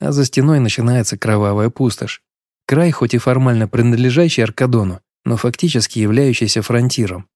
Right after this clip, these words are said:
По большому счету, никому не нужный, унылый край.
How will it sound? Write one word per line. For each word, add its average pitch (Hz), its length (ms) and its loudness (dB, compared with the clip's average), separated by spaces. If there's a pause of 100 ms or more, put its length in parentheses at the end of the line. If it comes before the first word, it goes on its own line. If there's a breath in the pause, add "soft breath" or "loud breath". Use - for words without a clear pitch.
(440)
По - 100 -8
большому 110 460 0
счету, 117 380 -2 (300)
никому 165 420 2
не 139 120 2
нужный, 135 560 2
унылый 135 400 2
край. 95 400 -4